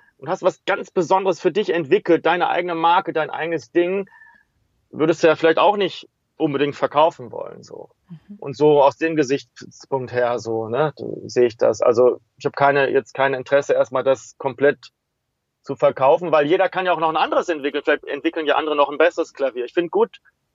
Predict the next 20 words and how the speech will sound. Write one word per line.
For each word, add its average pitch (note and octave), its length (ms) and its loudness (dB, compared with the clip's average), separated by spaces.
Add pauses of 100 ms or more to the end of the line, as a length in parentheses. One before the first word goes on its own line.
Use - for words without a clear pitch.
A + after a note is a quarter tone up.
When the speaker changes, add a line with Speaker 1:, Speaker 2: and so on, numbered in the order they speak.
(560)
Speaker 1:
dass, - 340 0
dass D#3+ 240 2
man, D#3 180 0
dass, D#3+ 180 0
dass D3+ 220 -6
jeder E3 200 4
auch D#3+ 80 4
sein D#3+ 200 2
eigenes E3+ 320 2
Ding D3 200 -2
so B2 100 -4
machen A#2 300 -6
kann, A2 260 -10
finde A#2+ 180 -12
ich A2 60 -14
Speaker 2:
Mhm. - 60 -10
Speaker 1:
ganz A#2 320 -10
gut A2 260 -8
eigentlich. A2 440 -10
Speaker 2:
Mhm. E3 80 -14